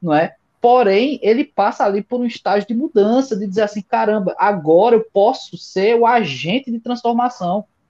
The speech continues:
Eu, eu posso ser a esperança", sabe? Assim, eu acho massa no diálogo quando diz assim, "Você,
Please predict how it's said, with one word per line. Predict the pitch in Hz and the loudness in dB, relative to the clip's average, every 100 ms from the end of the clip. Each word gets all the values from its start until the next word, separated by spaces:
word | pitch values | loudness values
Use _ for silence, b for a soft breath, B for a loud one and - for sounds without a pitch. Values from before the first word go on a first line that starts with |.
| _ | _
Eu, | 180 214 | 2 4
eu | 208 202 | 4 2
posso | 240 - | 0 2
ser | |
a | 285 | -2
esperança", | - 339 349 220 240 233 147 | 0 0 2 2 0 -2 -2
sabe? | 151 147 147 | 0 0 0
Assim, | 147 156 170 _ _ - | -4 -10 -12 _ _ -2
eu | 135 | -2
acho | 185 202 | 0 0
massa | 185 226 | 0 0
no | 214 | -2
diálogo | 202 170 160 220 | 0 2 2 0
quando | 220 190 | -6 -4
diz | 202 | -4
assim, | 202 190 | -4 -4
"Você, | 190 196 220 | -4 -4 -6